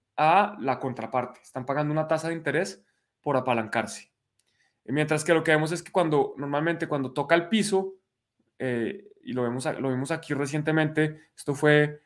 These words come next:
en noviembre del año pasado, o aquí en marzo de este año, cuando hay unos, unas funding rates muy negativos, significa que hay mucho apetito de personas por irse corto,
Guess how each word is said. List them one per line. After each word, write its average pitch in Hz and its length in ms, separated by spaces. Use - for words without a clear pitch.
en 147 160
noviembre 156 460
del 151 80
año 135 180
pasado, 202 640
o 135 80
aquí 139 400
en 151 540
marzo 165 440
de 160 60
este 170 220
año, 180 300
cuando 143 200
hay 143 80
unos, 185 360
unas 160 340
funding 185 380
rates 202 200
muy 180 240
negativos, 196 680
significa 151 400
que 170 100
hay 170 60
mucho 202 340
apetito 185 760
de - 120
personas 143 440
por 175 180
irse 151 240
corto, 165 520